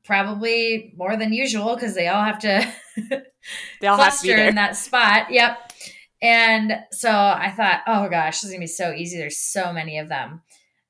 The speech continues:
Speaker 1: Um, and I think even when we arrived, they were maybe,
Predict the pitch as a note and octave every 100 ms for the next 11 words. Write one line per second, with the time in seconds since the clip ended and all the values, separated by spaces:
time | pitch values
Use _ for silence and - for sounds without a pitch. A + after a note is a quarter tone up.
0 | - F3+ E3 C#3+ A2+ - G#3+ _ G3+ G3+
1 | F#3+ - F#4 A4 C4 B3 A#3 G#3+ G3 F#3
2 | E3 E3 F3 F#3+ G#3+ F3 E3+ E3+ F3 F#3+
3 | F#3+ F3+ E3+ F3 E3+ E3+ E3 E3 D#3+ -
4 | _ _ _ _ _ _ G3+ F#3+ G#3 A#3
5 | B3 B3 B3 B3 -